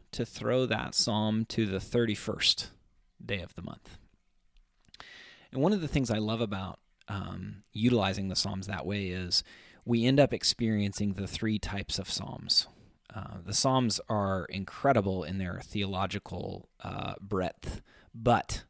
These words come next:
for our purposes in learning to let them pray us, there are three categories, and there are Psalms of orientation, which we think dominate the Psalms, but they do not. Psalms of orientation are positive praises. When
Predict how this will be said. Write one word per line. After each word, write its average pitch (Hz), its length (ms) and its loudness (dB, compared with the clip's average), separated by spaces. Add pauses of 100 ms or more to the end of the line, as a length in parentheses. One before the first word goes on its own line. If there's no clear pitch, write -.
(100)
for - 220 -4
our 113 220 0
purposes 95 600 -4
in 95 180 -4
learning 104 380 0
to 95 600 -4
let 95 320 -4
them 95 180 -4
pray 90 300 -6
us, - 380 -2
there 92 180 -6
are 90 60 -6
three 104 240 -4
categories, - 800 -8
and 95 120 -12
there 95 120 -10
are - 280 -12 (160)
Psalms 101 420 0
of 98 120 -4
orientation, 143 840 -2
which - 200 -6
we 113 160 2
think - 300 -6
dominate 131 540 -4
the 151 100 -2
Psalms, - 520 -2
but - 160 -2
they - 120 -6
do 92 120 -10
not. - 280 -6
Psalms 98 300 -6
of - 80 -8
orientation 110 640 0
are 101 160 0
positive 107 760 -2
praises. 123 680 0
When 110 240 0